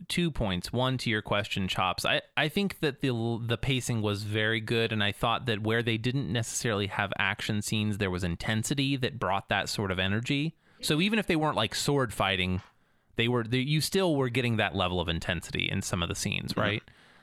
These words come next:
Speaker 1: Um,
Speaker 2: Well, I, I mean, the, you guys mentioned the Bene Gesserit, uh, scene with the box and everything. That's scarier than anything in Halloween Kills. That scene right
Speaker 1: <laughs>
Speaker 2: there.
Speaker 1: Well, that's true. To your point, Jen,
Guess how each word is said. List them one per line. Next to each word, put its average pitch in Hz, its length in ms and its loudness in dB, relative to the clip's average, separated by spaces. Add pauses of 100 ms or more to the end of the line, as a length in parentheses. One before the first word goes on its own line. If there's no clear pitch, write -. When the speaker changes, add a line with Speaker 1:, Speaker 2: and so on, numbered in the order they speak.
(260)
Speaker 1:
Um, 101 480 0 (340)
Speaker 2:
Well, 135 160 2
I, 120 300 0
I 123 40 4
mean, 117 360 2
the, 101 540 0 (220)
you 104 120 0
guys 98 220 2
mentioned 90 360 0
the 82 400 -2 (140)
Bene 87 240 0
Gesserit, 82 540 -2 (160)
uh, 82 180 0
scene 85 320 0
with 80 160 -4
the 76 80 -6
box 87 400 0
and 85 80 0
everything. 80 320 -2 (400)
That's 123 340 0 (120)
scarier 131 400 4
than 107 120 4
anything 107 440 2
in 82 80 2
Halloween 87 440 2
Kills. 85 540 0 (400)
That - 220 0
scene 101 220 2
right - 120 0
Speaker 1:
<laughs> - 0 -
Speaker 2:
there. 151 200 0
Speaker 1:
Well, 113 100 2
that's 117 180 -4
true. 123 220 0 (880)
To - 140 0
your 175 180 2
point, 160 400 0 (500)
Jen, 117 400 0